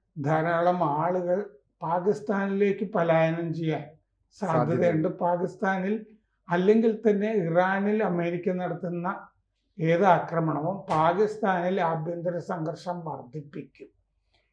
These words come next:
Speaker 1: എന്തുകൊണ്ടെന്ന് വെച്ച് കഴിഞ്ഞാൽ പാകിസ്ഥാൻ ഒരു താവളമായിരിക്കും
Speaker 2: ഉം.
Speaker 1: അമേരിക്കയ്ക്ക്.
Speaker 2: ഉം.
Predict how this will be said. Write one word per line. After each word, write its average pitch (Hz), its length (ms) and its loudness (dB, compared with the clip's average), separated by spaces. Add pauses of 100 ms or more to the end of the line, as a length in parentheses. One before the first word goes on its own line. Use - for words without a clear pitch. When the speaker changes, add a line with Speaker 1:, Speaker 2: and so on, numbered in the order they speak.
(100)
Speaker 1:
എന്തുകൊണ്ടെന്ന് 220 800 4
വെച്ച് 220 260 -2
കഴിഞ്ഞാൽ 156 540 -2 (340)
പാകിസ്ഥാൻ 170 800 -2 (280)
ഒരു 175 260 -6
താവളമായിരിക്കും 190 1200 4
Speaker 2:
ഉം. 107 180 -2 (420)
Speaker 1:
അമേരിക്കയ്ക്ക്. 180 920 -2
Speaker 2:
ഉം. 110 80 -10